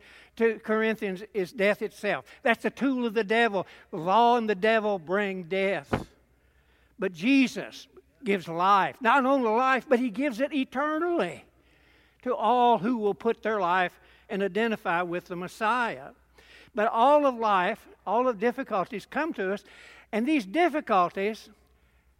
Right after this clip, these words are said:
have a good thing, or they can. Because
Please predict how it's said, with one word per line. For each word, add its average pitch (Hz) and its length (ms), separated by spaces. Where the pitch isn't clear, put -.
have 220 240
a 220 60
good 214 240
thing, 107 320
or 208 100
they 175 140
can. 147 460
Because 214 420